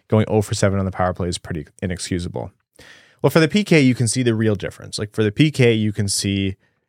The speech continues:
how they play more aggressively, push the points, press on the puck, and make them make mistakes, and really don't play passively like they used to in the past. For the power play, I can actually see merit to that.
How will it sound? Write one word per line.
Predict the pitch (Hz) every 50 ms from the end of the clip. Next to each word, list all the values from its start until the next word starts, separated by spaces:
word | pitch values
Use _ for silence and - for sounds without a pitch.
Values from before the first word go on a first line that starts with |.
| _ _ _
how | _ - 113 113 117
they | 113 110
play | 101 - 113 107
more | 101 101 98 98
aggressively, | 95 87 98 92 87 - 98 90 87 92
push | 90 - - 113 107 -
the | - 104
points, | - - 101 92 92 90 -
press | - - 110 107 101 -
on | 110
the | 101 95
puck, | - - - 95 95 -
and | 98 95 92
make | 95 95 95 95 _
them | - 98 95
make | 92 95 92 - -
mistakes, | 92 - - - 135 127 113 107 - - - - - - _ _ _ _ _ _ _ _ _ -
and | 117 107 104 104 104
really | 117 127 127 127 123 117
don't | 113 101 107 101 80
play | - - 98 98
passively | - - 95 92 - - - 92 95
like | 92 92 87 -
they | - 90
used | 90 87 - -
to | -
in | -
the | - 78
past. | - - 80 71 50 - - - - _ _ _ _ _ _ _ _ _ _ _ _ _
For | _ - 135 127
the | 117 110
power | 104 131 180 208 214 175
play, | 135 - 123 110 104 98 98 101 - _ _ _ _ _ _ _ _ _ _ _ _ _ _ -
I | 117 120
can | 107 127
actually | 135 156 - - 156
see | - - 135
merit | 117 107 104 107 107 107 101 82 - -
to | - 101
that. | - 53 - -